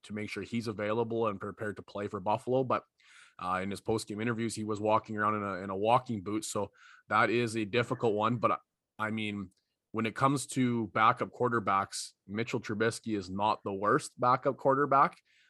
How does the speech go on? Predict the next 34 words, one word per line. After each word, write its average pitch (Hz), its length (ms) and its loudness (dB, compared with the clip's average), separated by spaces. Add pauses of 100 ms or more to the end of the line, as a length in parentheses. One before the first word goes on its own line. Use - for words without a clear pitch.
(120)
But, 113 60 0
I 107 60 -2
mean, 104 380 -6 (720)
if - 60 -14
you're 107 100 0
making 127 240 2
a 120 60 2
playoff 127 420 4
push, 107 340 -2 (400)
uh, 92 160 -4
you're 98 200 -4
definitely 110 340 -4
gonna 107 160 -4
want 107 200 -2
your 101 120 -6
guys 101 280 0
out 104 200 -2
there, 101 160 0
whether 98 320 0
it's - 100 -10
Buffalo 113 380 0
making 110 240 -2
a 101 40 -6
playoff 110 300 0
push 107 260 -2 (180)
<laughs> - 160 -20
to, - 160 -4
to 107 200 -4
make 107 260 -4
the 120 120 2
N 110 60 0
F 117 160 -2
L 139 140 8
playoffs 143 420 6